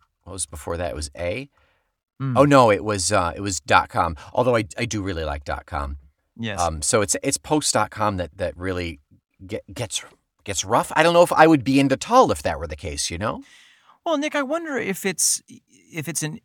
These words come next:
Speaker 2: issue of what sound jumpstarts your, your love of Tull. I mean,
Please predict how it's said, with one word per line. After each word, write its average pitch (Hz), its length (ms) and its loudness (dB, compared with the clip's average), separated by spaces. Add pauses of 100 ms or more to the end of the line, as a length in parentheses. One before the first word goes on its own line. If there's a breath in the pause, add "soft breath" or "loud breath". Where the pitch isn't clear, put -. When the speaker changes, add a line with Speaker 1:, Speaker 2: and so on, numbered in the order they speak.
Speaker 2:
issue 143 540 -4
of 120 600 0
what 143 480 -2 (580)
sound 151 840 -2
jumpstarts 139 720 0
your, 113 540 -4
your 120 180 -10
love 117 200 -2
of 104 160 -10
Tull. 107 260 -4
I 107 40 -4
mean, 117 260 -2